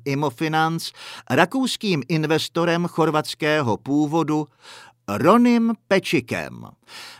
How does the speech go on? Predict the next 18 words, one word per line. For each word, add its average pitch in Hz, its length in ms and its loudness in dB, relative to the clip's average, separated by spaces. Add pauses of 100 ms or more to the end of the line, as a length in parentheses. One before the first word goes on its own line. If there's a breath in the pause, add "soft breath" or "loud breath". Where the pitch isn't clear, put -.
(120 loud breath)
Loni 214 340 6
v - 60 -4
polovině 196 480 4
roku 175 340 2
jejich 160 360 0
plány 147 440 2
zkrachovaly 131 880 0
a 117 120 2
Pečik 175 520 -2
z 104 60 -8
vedení 175 600 -2
Immofinanz 175 760 -2
odstoupil. 80 840 -6 (440 loud breath)
Dalších 196 600 2
zhruba 139 380 2
osm 196 320 0
procent 151 560 -2
v - 100 -18